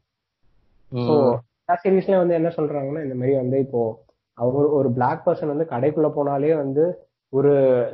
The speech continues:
Speaker 2: சேல்ஸ் பர்சன் வந்து பக்கத்துல வந்து நிக்க சொல்லிடுவாங்க. ஏன்னா அவங்க ஏதாவது திருடிட்டு போயிடுவாங்களா இல்லையா அப்படின்னு சொல்லிட்டு பாக்குறதுக்காக. So,
Speaker 1: ம்.
Speaker 2: இதுதான் வந்து அவங்களோட நிலைமை அங்க. இதை வந்து ஒரு ஒயிட் பர்சன் வந்து, வந்து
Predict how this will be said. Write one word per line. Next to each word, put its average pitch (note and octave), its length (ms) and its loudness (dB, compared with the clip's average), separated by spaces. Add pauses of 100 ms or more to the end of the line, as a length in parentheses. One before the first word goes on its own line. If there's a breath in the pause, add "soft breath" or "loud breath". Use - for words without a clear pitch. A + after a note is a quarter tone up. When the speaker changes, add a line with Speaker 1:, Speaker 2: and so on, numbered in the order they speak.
(120)
Speaker 2:
சேல்ஸ் D#3 280 2
பர்சன் D3 180 -6
வந்து C3 260 -4
பக்கத்துல C#3 400 -4
வந்து C3 100 -6
நிக்க C3 280 -6
சொல்லிடுவாங்க. A#2+ 420 -10
ஏன்னா B2 40 -8
அவங்க B2+ 240 -4
ஏதாவது B2+ 280 -4
திருடிட்டு C3+ 280 0
போயிடுவாங்களா A#2+ 420 -6
இல்லையா A#2+ 300 -6
அப்படின்னு A#2+ 280 -8
சொல்லிட்டு B2 360 -8
பாக்குறதுக்காக. A#2+ 680 -8 (460)
So, B2 280 0
Speaker 1:
ம். A#2+ 100 -6
Speaker 2:
இதுதான் D3 380 4
வந்து E3 80 2
அவங்களோட C3+ 300 -2
நிலைமை C3+ 340 0
அங்க. A#2 320 -8 (160)
இதை D3+ 200 -2
வந்து E3 200 0
ஒரு D#3 120 0
ஒயிட் D3+ 200 0
பர்சன் D3 240 -6
வந்து, B2 240 -8
வந்து B2+ 280 -4